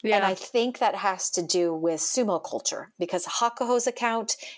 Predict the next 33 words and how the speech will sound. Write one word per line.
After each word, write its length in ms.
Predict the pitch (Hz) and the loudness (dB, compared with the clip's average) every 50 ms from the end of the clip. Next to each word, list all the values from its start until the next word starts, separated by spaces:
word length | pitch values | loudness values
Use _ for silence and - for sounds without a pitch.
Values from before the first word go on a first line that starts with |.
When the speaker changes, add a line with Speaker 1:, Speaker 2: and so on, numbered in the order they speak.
| - | -2
Speaker 1:
is 240 | - 185 175 165 156 | 0 2 2 2 0
different 380 | - - 190 196 - 214 196 185 | 0 0 0 0 0 -2 -2 0
than 160 | 208 180 170 | -2 -2 -2
Haramafuji's 800 | 170 - - 220 208 208 196 190 175 - 220 208 180 190 175 165 | -2 0 2 2 4 2 0 -2 -2 -2 0 0 2 2 2 0
account, 360 | 160 - - 165 139 139 - - | 0 -2 -2 -4 -4 -4 -4 -2
which 120 | 185 185 | -2 0
is 140 | 202 185 - | 0 0 0
different 320 | - 208 - - 220 214 | 0 -2 -2 -2 -4 -2
than 160 | - 240 226 208 | -2 -2 -2 0
Takanoiwa's 840 | - 214 202 - 220 208 208 226 233 208 185 165 156 - - - - - | 0 0 -2 0 -2 0 2 2 4 4 2 2 0 0 0 0 -2 -2
account, 360 | 190 - - 180 160 156 - - | -6 -6 -2 -2 0 0 0 0
which 140 | 175 175 214 | 0 0 0
is 100 | 202 - | 0 0
different 280 | - 208 - - 220 202 | -2 -2 -2 -2 -2 -2
than 120 | - 190 185 | 0 0 0
everybody 380 | 180 175 185 180 180 170 165 | 0 0 0 0 0 0 0
else's 280 | 165 156 156 - 214 - | 0 0 0 -2 -4 -4
account. 460 | 156 - - - - - _ - - - _ - - | -4 -4 -6 -6 -8 -8 _ -12 -14 -14 _ -6 -4
Speaker 2:
Of 140 | 240 226 | -4 -2
course, 340 | - 226 202 160 - - - | -2 -2 -2 -2 -4 -4 -2
yeah. 180 | 240 233 214 - - - _ - | -2 -2 -2 -2 -6 -12 _ -4
Speaker 1:
Because 640 | 208 208 - 226 208 190 185 185 175 - - - - _ _ _ _ _ _ | -4 0 2 2 4 4 4 4 2 0 -2 -4 -6 _ _ _ _ _ _
I'm 200 | - 196 190 190 | -2 -2 0 0
sure 800 | 185 - - - 277 285 294 269 208 170 156 160 196 240 247 - _ _ - | 0 0 2 4 4 4 6 4 4 4 2 2 2 0 -2 -6 _ _ -2
they 140 | 196 190 180 | 0 2 2
were 160 | 180 185 170 | 4 2 0
protecting 500 | 175 - 220 208 226 214 - - 185 170 | 0 -2 0 2 2 0 0 -2 -4 -6
each 220 | 160 151 139 - | -6 -6 -4 -4
other. 340 | - - - - - - - _ - - - - _ | -6 -4 -4 -6 -6 -6 -8 _ -20 -20 -20 -20 _
So 160 | - - - 208 | -4 -2 0 2
what 160 | 220 247 262 | 2 2 2
happened 520 | - - 285 294 302 302 220 180 170 170 160 | 2 2 2 2 2 2 -2 -4 -4 -2 0
was, 360 | 160 151 147 151 165 160 | 0 2 2 2 2 0